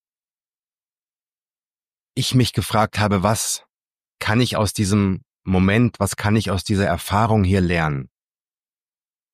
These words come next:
Und was ich dann gemacht habe, ist,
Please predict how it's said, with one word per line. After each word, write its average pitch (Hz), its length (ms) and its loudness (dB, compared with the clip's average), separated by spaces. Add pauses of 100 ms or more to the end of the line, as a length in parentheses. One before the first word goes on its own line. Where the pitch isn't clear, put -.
(1160)
Und 92 460 0 (440)
was 98 220 -2
ich 98 80 -4
dann 101 140 2
gemacht 104 360 0
habe, 123 260 2
ist, 107 380 -2